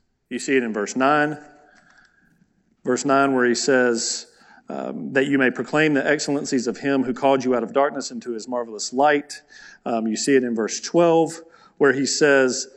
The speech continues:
"So that when they speak against you as evildoers, they may see your good deeds and glorify God on the day of visitation." We see it in verse fifteen, that in doing this you put to silence the ignorance of foolish people. When we honor others, it looks different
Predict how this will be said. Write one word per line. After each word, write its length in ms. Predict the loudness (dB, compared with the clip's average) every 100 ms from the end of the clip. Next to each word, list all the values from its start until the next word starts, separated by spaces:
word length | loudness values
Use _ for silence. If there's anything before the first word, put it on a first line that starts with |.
| _ _
"So 200 | 0 2
that 120 | 4
when 120 | 2
they 80 | -2
speak 240 | -2 -4 -4
against 420 | -2 -2 -2 0
you 80 | 2
as 100 | 2
evildoers, 560 | 0 2 4 6 4
they 100 | 2
may 140 | 0 -2
see 200 | -2 2
your 120 | 2
good 220 | 2 0
deeds 320 | 2 2 2
and 80 | 0
glorify 420 | 2 2 2 -2
God 280 | 0 0 0
on 100 | -4
the 60 | -6
day 180 | -4
of 80 | -4
visitation." 720 | -4 -14 -2 0 0 -2 -4 -8 -20 -10
We 100 | -4
see 180 | 0 2
it 60 | 2
in 140 | 2
verse 220 | 0 -2
fifteen, 540 | 0 -2 -2 -2 -2 0
that 140 | 0
in 120 | 0
doing 220 | 2 2 2
this 220 | 0 -4
you 60 |
put 180 | -6 -8
to 80 | -6
silence 500 | -4 0 0 0 -4
the 160 | -8 -6
ignorance 380 | -4 -4 -6
of 100 | -12
foolish 380 | -8 -4 -2 -2
people. 340 | -6 -8 -10 -20 _ _ _ _ -20 -6
When 160 | -4 2
we 240 | 2 2
honor 320 | -2 0 2 2
others, 600 | 0 -2 -8 -12 -20 -20 _ _ _ _ _ _ _ _
it 220 | 2 2 2
looks 460 | 4 4 2 -6
different 880 | -10 2 2 2 -8 -14 -16 -20 -20